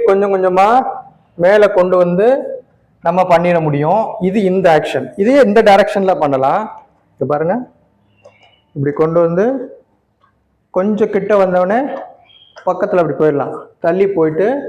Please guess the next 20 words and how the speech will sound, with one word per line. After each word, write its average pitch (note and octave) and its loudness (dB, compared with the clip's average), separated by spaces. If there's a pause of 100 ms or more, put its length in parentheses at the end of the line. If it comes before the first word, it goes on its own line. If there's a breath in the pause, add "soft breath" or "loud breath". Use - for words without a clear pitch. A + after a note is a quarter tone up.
(800)
அப்படியே G3 -2
கொஞ்சம் F#3+ 2
கொஞ்சமா F#3+ 2 (120)
ரேஞ்ச் G3 2 (120)
இம்ப்ரூவ் E3+ -2
பண்ணிக்கலாம், D#3+ -2 (500)
இந்த F#3+ 2 (120)
டைரக்ஷன்லயும் D#3 2 (320)
இந்த D#3+ 0 (100)
டைரக்ஷன்லயும். A2+ -2 (460)
அதே E3 4 (120)
மாதிரி B3 4
இந்த F#3 0
ஷோல்டர் B3+ 4
புல்லி G3 2
எப்படி F3 2
பண்றோம்னு D#3 0
பாருங்க. B2+ 2 (1200)
ஒரு D#3+ -2
சில F3 2